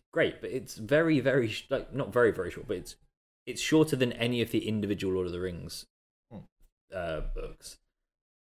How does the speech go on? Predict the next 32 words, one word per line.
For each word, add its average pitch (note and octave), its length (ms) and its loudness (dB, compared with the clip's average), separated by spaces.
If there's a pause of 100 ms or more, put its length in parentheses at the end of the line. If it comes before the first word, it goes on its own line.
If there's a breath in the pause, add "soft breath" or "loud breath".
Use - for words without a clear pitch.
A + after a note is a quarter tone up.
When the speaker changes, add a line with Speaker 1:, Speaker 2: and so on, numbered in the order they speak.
(100)
Speaker 1:
and G2 160 -4
they G#2 140 4
got F2+ 160 -2
a - 40 -6
film F2+ 360 0
each. - 420 -12 (100)
This G2+ 260 -4
is F#2 300 -6
probably G2+ 260 -2
about F#2 380 -2
half F#2+ 280 -8
the F#2 60 -12
length E2 340 -10
of, D#2+ 120 -18
like, D#2+ 220 -8 (480)
say, - 160 -6
the E2 100 -10
first D#2+ 320 -12
Lord E2 120 -12
of E2 60 -10
the D#2+ 80 -8
Rings D#2+ 220 -10
book, - 220 -16 (440)
Speaker 2:
It's C3+ 160 -10
Speaker 1:
but A2+ 200 2
Speaker 2:
like C3 100 0
the, G2+ 60 2
Speaker 1:
is F2+ 100 -2
stretched F#2+ 420 0
Speaker 2:
yeah. F#2 60 0
Speaker 1:
over E2+ 120 -4
three. E2+ 360 -8